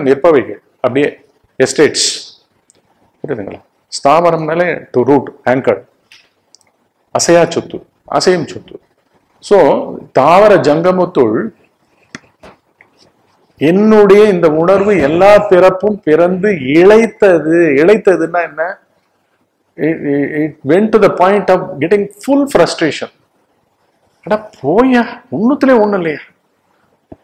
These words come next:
எதுலயும் எதுவும் இல்லையா அப்படின்னா, இதெல்லாம் இருக்கிற மாதிரி வச்சுட்டு இருந்ததுனால தான் அவைகள்லாம் இருந்தது. கரெக்டா? ஆ, நீங்க நினைக்கிறதுனால தானே அங்க ஒ-, ருசி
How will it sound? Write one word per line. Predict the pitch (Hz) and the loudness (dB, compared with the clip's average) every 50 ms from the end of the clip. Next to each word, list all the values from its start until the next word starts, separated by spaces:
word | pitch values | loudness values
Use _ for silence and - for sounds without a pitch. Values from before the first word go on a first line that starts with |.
| _ _ _ _ _ - 120 127 165 220 | _ _ _ _ _ -14 -10 -8 -6 -4
எதுலயும் | 247 330 349 339 320 311 269 202 | -4 -4 -4 -2 -2 -2 -2 -2
எதுவும் | 196 226 214 196 151 | -2 -2 -2 -4 -4
இல்லையா | 131 123 110 - - - _ _ _ _ _ _ _ _ _ _ _ - - _ _ _ _ _ _ _ _ _ - 165 | -6 -8 -10 -12 -16 -20 _ _ _ _ _ _ _ _ _ _ _ -20 -20 _ _ _ _ _ _ _ _ _ -6 -6
அப்படின்னா, | 202 - 269 269 262 254 254 277 254 208 185 | -2 0 2 2 4 4 4 4 4 4 4
இதெல்லாம் | 180 185 190 196 214 233 269 277 277 285 277 269 233 180 160 160 185 | 4 4 4 4 2 2 2 2 4 4 4 4 2 2 2 2 2
இருக்கிற | 233 285 269 - - - 294 294 277 269 247 233 | 2 2 2 0 0 2 2 4 4 4 4 4
மாதிரி | 240 247 254 262 214 196 | 4 4 4 4 4 2
வச்சுட்டு | 202 202 - - 277 277 269 254 262 | 2 2 2 2 2 4 4 4 4
இருந்ததுனால | 233 226 226 226 226 220 214 214 214 214 214 214 208 | 4 4 4 4 4 4 2 2 4 4 2 4 4
தான் | 247 240 220 | 2 4 4
அவைகள்லாம் | 196 190 190 196 202 190 180 151 | 4 4 4 4 4 4 4 2
இருந்தது. | 151 147 139 123 - _ - | 2 0 -4 -6 -6 _ -4
கரெக்டா? | 170 214 208 - 135 - - _ _ _ _ _ _ _ _ _ _ _ _ _ _ _ _ _ _ _ _ _ - - - _ _ _ _ _ - 123 151 | -2 -2 0 -2 -4 -4 -6 _ _ _ _ _ _ _ _ _ _ _ _ _ _ _ _ _ _ _ _ _ -20 -20 -20 _ _ _ _ _ -8 -6 -4
ஆ, | 190 202 208 196 170 139 113 - - - - _ _ _ _ - - _ _ - - _ _ _ _ 117 107 135 | -2 -2 -2 0 -2 -2 -2 -4 -8 -12 -20 _ _ _ _ -20 -20 _ _ -20 -20 _ _ _ _ -10 -6 -2
நீங்க | 190 233 277 285 311 311 302 277 247 233 | 0 0 0 0 2 2 2 2 4 4
நினைக்கிறதுனால | 247 285 311 - 311 269 254 247 226 220 214 214 233 | 2 2 2 2 2 2 2 2 2 2 2 2 0
தானே | 233 220 202 147 | 0 -2 -2 -2
அங்க | 165 180 180 160 135 | -2 0 0 0 0
ஒ-, | 123 120 120 123 120 123 | 0 -2 -4 -4 -2 -2
ருசி | 135 156 - 214 | -2 -2 0 2